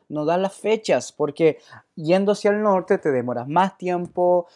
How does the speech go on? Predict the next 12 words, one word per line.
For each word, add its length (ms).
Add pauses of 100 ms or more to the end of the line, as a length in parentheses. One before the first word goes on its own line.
(140)
de 100
conocer 500
los 120
lugares, 540
de 100
evangelización, 1040
y 120
pareciera 500
ser 180
que 120
podría 360
ser 300